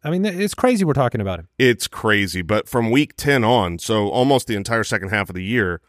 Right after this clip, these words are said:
Speaker 2: you had Dak Prescott as the quarterback one, Josh Allen as the quarterback two, and then it was, it was Jordan Love. Uh, I mean, he was <laughs> super
Speaker 1: Unbelievable.
Speaker 2: good.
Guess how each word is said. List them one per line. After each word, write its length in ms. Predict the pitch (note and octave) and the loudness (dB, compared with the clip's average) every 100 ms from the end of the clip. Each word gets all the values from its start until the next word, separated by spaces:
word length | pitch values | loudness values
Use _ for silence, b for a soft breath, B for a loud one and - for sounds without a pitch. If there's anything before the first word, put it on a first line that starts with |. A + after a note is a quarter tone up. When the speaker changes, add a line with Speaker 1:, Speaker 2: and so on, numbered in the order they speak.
| _ _ | _ _
Speaker 2:
you 80 | - | 0
had 100 | A2+ | 4
Dak 220 | D3 D3+ | 4 2
Prescott 400 | F#3+ D#3 - D3+ | 0 0 2 0
as 100 | C3+ | 0
the 80 | B2+ | -2
quarterback 320 | C#3 B2 A#2 | -2 0 0
one, 320 | A2 F#2 F2 - _ _ _ | 2 0 -2 -10 _ _ _
Josh 300 | - A#2 B2+ | 0 2 2
Allen 220 | C3 C3+ B2+ | 2 2 0
as 100 | G#2+ | -2
the 80 | |
quarterback 340 | A2 A#2 G#2+ - | -2 0 0 -2
two, 300 | B2+ G#2 - | -2 -2 -2
and 100 | G#2 | -6
then 80 | A#2+ | -6
it 40 | B2+ | -4
was, 360 | B2 - - _ _ _ _ _ _ - | -4 -6 -16 _ _ _ _ _ _ -16
it 40 | |
was 100 | F2+ | -6
Jordan 320 | A#2 D#3+ C3+ | 2 2 2
Love. 400 | F#2+ C#3 F2+ - _ - | 2 2 2 -4 _ -4
Uh, 180 | G#2 | -2
I 100 | G2+ | -2
mean, 160 | A2+ G#2+ | -2 -2
he 120 | B2+ | 0
was 380 | D#3 C3+ G#2 - - | 2 2 0 -12 -16
<laughs> 40 | |
super 520 | - - - - D3 F3+ | -16 -16 -16 -2 2 4
Speaker 1:
Unbelievable. 300 | C#3 B2+ A2 | 4 4 2
Speaker 2:
good. 440 | G#2 C#3+ F4+ F#3 | 2 2 2 -2